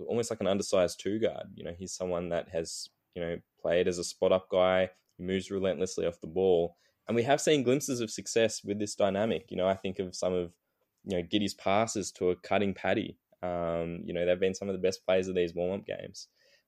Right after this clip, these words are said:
Um, so there's definitely some, some area for that to succeed, and I think that dynamic can be successful.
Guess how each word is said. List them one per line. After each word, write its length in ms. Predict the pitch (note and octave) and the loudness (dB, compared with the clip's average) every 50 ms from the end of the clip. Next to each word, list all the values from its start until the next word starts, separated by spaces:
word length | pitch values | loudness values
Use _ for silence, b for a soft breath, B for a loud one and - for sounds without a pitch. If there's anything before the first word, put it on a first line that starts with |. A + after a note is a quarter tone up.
| b _ _ | b _ _
Um, 320 | E2+ E2 E2+ E2+ E2 E2+ E2+ | -10 -8 -8 -8 -8 -10 -4
so 140 | - G#2 | -4 0
there's 200 | G2 G2 G2 F#2+ | 0 0 0 0
definitely 400 | G2 - G#2+ A2 - B2+ A2+ G#2 | 2 2 2 2 2 -2 -2 -2
some, 360 | G2+ - G2+ G2 F#2+ F#2+ - - _ _ | -2 -4 -6 -4 -6 -6 -8 -10 _ _
some 440 | - - G2 F#2+ F2+ F#2 F#2 F#2+ - - _ _ _ _ | -10 -8 -8 -6 -6 -6 -8 -10 -10 -14 _ _ _ _
area 480 | E2 F2 F2 F2+ F#2 F#2+ G2 G2 F#2+ F#2+ F#2+ - _ | -2 0 2 4 4 4 4 4 2 2 0 -6 _
for 100 | - F#2 F2+ | -4 0 2
that 280 | F2+ E2+ - - - | 2 0 0 -2 -6
to 100 | - F2 | -10 -12
succeed, 560 | - - - - - - D#2+ E2+ F#2+ A2 G#2+ | -10 -10 -10 -10 -6 -4 -2 0 0 0 0
and 120 | G#2 F#2+ F2+ | 0 0 0
I 60 | F2 | 0
think 260 | - - F2+ F2+ - | 0 -4 -8 -6 0
that 180 | - G2 F#2+ - | 0 0 2 2
dynamic 400 | F#2 F#2 F2+ F2 F2+ F2+ E2 - | 2 2 2 0 -2 -2 -4 -6
can 180 | - F2+ F#2 | -10 -8 -6
be 80 | F2 E2+ | -6 -6
successful. 680 | - - - - - F#2+ F2 - - - G#2+ C3+ C#3+ | -6 -8 -12 -6 -2 -2 -2 -2 -2 -4 -4 -4 -4